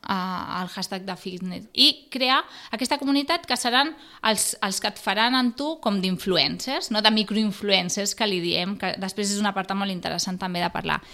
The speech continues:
Llavors, creem aquest hashtag personal per la teva comunitat que tothom s'hi pugui adherir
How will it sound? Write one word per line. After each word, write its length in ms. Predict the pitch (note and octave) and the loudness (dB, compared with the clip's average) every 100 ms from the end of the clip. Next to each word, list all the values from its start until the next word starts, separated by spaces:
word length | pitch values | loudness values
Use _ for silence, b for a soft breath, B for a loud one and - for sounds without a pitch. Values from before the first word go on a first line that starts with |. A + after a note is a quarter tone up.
| B B - | B B 4
Llavors, 360 | A3 F#3 F3+ - - _ | 4 4 0 -8 -20 _
creem 400 | - A3 G#3 F#3+ - | 2 8 8 6 0
aquest 300 | F#3+ C4+ - | 0 -2 0
hashtag 440 | B3 A3+ G#3 F#3+ | 2 2 -2 -4
personal 500 | G3 - G3+ G#3+ F#3+ | -4 -2 0 2 2
per 100 | F#3+ | 0
la 100 | F#3+ | -4
teva 200 | F#3+ B3 | -2 -2
comunitat 540 | B3 G3+ G3 G3+ C#4 D4 | -2 -6 -6 -2 -2 -2
que 120 | A3 | -6
tothom 400 | G3 G3+ A#3+ B3 | -8 -4 0 0
s'hi 160 | B3+ A3+ | -2 -4
pugui 240 | G3 G3+ G3 | -4 -2 -2
adherir 520 | F#3+ E3+ E3 F#3+ | -2 -6 -6 -6